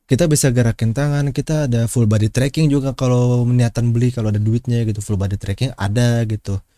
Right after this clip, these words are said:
Terus juga agak ribet juga, karena kan itu mahal juga gitu per partnya gitu, per, ya, per barangnya gitu, itu mahal-mahal semua. V R aja kayak gimana, headsetnya doang, belum lagi misalkan kontrolernya rusak satu, harus beli satu paket, satu pasang gitu ya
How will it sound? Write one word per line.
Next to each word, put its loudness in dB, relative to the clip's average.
Terus -2
juga 2
agak 4
ribet 2
juga, 2
karena -2
kan -4
itu -2
mahal 0
juga 0
gitu -4
per -4
partnya -4
gitu, -8
per, -8
ya, 4
per 0
barangnya 2
gitu, -2
itu -2
mahal-mahal -2
semua. 0
V -4
R -2
aja -2
kayak -2
gimana, 0
headsetnya -4
doang, -2
belum 0
lagi -2
misalkan 0
kontrolernya 0
rusak -2
satu, -2
harus 0
beli -2
satu -2
paket, -2
satu -4
pasang 0
gitu -6
ya -8